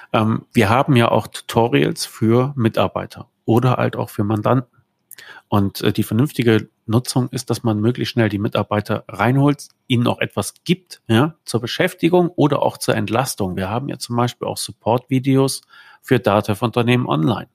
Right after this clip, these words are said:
Ja, da kommen dann immer die Mandantenanrufe und sagen, „Hm, wie binde ich noch mal eine Bank an und können Sie mir noch mal zeigen, wie?“ Ja,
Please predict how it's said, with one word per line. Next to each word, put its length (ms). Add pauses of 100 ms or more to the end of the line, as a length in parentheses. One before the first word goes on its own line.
(360)
Ja, 180
da 160
kommen 240
dann 160
immer 160
die 100
Mandantenanrufe 960
und 120
sagen, 240
„Hm, 280
wie 140
binde 240
ich 120
noch 160
mal 100
eine 140
Bank 300
an 160
und 80
können 160
Sie 60
mir 80
noch 60
mal 160
zeigen, 380
wie?“ 360
Ja, 240